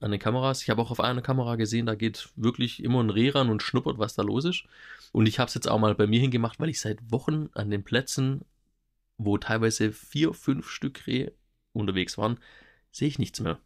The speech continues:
Also nicht, weil irgendwie die Vegetation zu, zu hoch ist, sondern einfach, weil nichts mehr an diesen Platz kommt. Und hab ich gedacht, gut, mach's mal ran. Ja, mein Resümee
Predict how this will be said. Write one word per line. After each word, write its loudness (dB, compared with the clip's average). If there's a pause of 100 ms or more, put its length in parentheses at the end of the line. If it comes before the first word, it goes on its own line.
Also -2
nicht, 0
weil 4
irgendwie 0
die -2
Vegetation 0
zu, -14 (180)
zu 0
hoch 0
ist, -2
sondern -2
einfach, 0 (460)
weil 6
nichts 0
mehr 4
an -2
diesen -2
Platz -6
kommt. -8 (720)
Und 4
hab 0
ich -8
gedacht, -8
gut, 2
mach's 0
mal 2
ran. 0 (1500)
Ja, 0
mein 2
Resümee 4